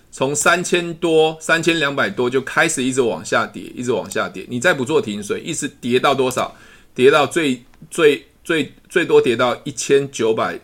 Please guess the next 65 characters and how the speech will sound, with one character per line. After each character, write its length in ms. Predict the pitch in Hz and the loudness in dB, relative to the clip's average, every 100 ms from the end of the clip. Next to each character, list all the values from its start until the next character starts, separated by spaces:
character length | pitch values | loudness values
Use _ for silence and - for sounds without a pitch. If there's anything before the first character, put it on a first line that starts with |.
| _ | _
四 220 | - - | -10 -8
十 60 | 110 | -8
块。 240 | 110 104 - | -4 -4 -4
我 60 | |
们 120 | 123 131 | -6 -2
是 100 | 170 | -2
要， 160 | 147 - | -2 -6
我 100 | 127 | -10
们 100 | 139 | -4
讲 200 | 143 98 | -2 -2
三 220 | 123 123 | -4 -4
千 160 | 127 123 | -6 -4
块 180 | 123 | -2
好 160 | 95 - | -4 -8
了， 80 | - _ _ - - - | -18 _ _ -20 -20 -4
三 260 | - 170 | 0 0
千， 240 | 170 185 180 | 0 -4 -8
三 240 | - 170 165 | -4 -2 0
千 160 | 165 | -2
块 160 | 170 151 | 0 0
跌 140 | 120 | 2
到 140 | 113 123 | 2 2
两 180 | 98 98 | -2 -6
千 220 | 104 107 | -8 -8
块， 220 | 117 107 | -8 -6
在 120 | 135 | -4
短 280 | 135 131 151 | -2 -2 -2
短 360 | 143 107 92 98 | -2 -4 -6 -8
的 240 | 107 98 - | -6 -6 -8
一 80 | 143 - | -18 -4
个 140 | 139 | -2
到 160 | 135 123 | 2 0
两 180 | 92 | -2
个 80 | 95 | -4
月 140 | 123 117 | -4 -4
时 160 | 98 | -6
间 160 | 107 104 | -8 -6
赔 120 | 104 | -6
了 80 | 104 | -6
一 80 | 101 | -8
百 220 | - - | -10 -12
万。 120 | - - _ _ _ _ _ _ _ _ _ _ | -12 -14 _ _ _ _ _ _ _ _ _ _
你 120 | 131 | 0
觉 140 | 135 | 4
得 140 | 208 170 | 4 4
要 100 | 190 | 2
不 60 | 190 | 2
要 60 | 160 | 2
做 120 | 156 | 0
停 240 | 104 90 | -2 -8
损？ 160 | 196 - - - | -8 -12 -12 -8
宏 120 | 196 | 2
达， 180 | 226 214 | 2 0
那 140 | 190 226 | -4 0
个 320 | 170 165 165 - - _ | 4 2 0 -10 -20 _
大 120 | 214 | 2
立 100 | 202 | 4
光 180 | 202 202 | 2 2
这 120 | 202 | 2
个 40 | |
股 100 | 143 | 2
票 140 | 117 147 | 0 0
很 80 | 139 | 0
好 180 | 135 104 | -2 -4
啊， 320 | 101 98 123 | -4 -6 -10